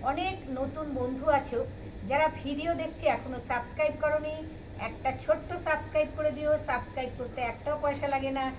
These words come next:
সবাই খুব ভালো থাকবে, সুস্থ থাকবে, প্রতিদিন ভিডিও দেখবে, কমেন্ট করবে।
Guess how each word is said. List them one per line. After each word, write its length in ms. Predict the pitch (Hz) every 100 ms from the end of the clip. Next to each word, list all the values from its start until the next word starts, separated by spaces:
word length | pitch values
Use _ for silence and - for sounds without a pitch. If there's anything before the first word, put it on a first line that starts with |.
| - - -
সবাই 200 | 311 330 330
খুব 160 | 339 381 370 294
ভালো 160 | 302 311
থাকবে, 220 | 320 294 311
সুস্থ 200 | 302 - 320 320
থাকবে, 220 | 311 320 320
প্রতিদিন 480 | 302 294 320 330 349 339
ভিডিও 240 | 277 285 311 302
দেখবে, 220 | 277 294 285
কমেন্ট 260 | 277 294 277
করবে। 260 | 320 320 359